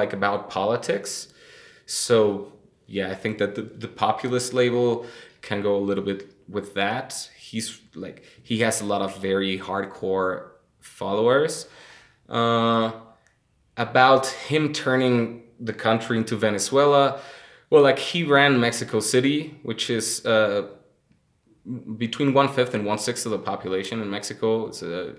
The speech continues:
twenty million people who go there every day, live, live in the city. And he actually did not do anything that was so radical as to,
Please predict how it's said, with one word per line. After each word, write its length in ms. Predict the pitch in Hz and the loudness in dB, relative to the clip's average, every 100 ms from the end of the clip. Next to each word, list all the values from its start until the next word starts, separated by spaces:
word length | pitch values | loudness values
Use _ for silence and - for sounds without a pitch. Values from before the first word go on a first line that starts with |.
| - - | -16 -14
twenty 240 | - 98 | -10 -6
million 420 | 98 95 87 - - _ | -6 -6 -8 -12 -20 _
people 680 | 104 - 104 104 - - _ _ | -16 -8 -6 -6 -8 -16 _ _
who 240 | 95 92 - - - 76 87 | -14 -14 -16 -20 -18 -12 -8
go 160 | 85 | -6
there 140 | 82 80 | -6 -8
every 140 | 78 | -8
day, 180 | 82 92 | -10 -10
live, 360 | 85 82 - _ - - - - - - | -10 -12 -16 _ -20 -20 -20 -20 -20 -12
live 140 | 95 98 | -6 -4
in 80 | |
the 100 | 98 | -4
city. 500 | 98 127 123 127 127 - - _ - | -2 0 2 0 -6 -20 -20 _ -2
And 540 | 123 123 123 120 - - _ _ _ _ - - - | 2 4 4 2 -4 -18 _ _ _ _ -12 -10 -4
he 140 | 110 | 0
actually 400 | 104 110 - 104 | 2 0 -2 -4
did 240 | 92 98 - | -4 -8 -4
not 360 | 101 120 - | -2 -2 -2
do 240 | - 113 113 | -2 2 4
anything 460 | 113 113 104 98 95 | 2 0 -2 -4 -2
that 80 | |
was 260 | 95 95 95 | -4 -4 -6
so 540 | - - - - 104 101 | -4 -4 -2 -2 -2 -2
radical 920 | 95 98 - - 139 143 143 123 - | -4 -2 -4 0 2 2 2 -2 -6
as 240 | 113 110 - | -6 -6 -8
to, 440 | 113 107 104 | -10 -8 -8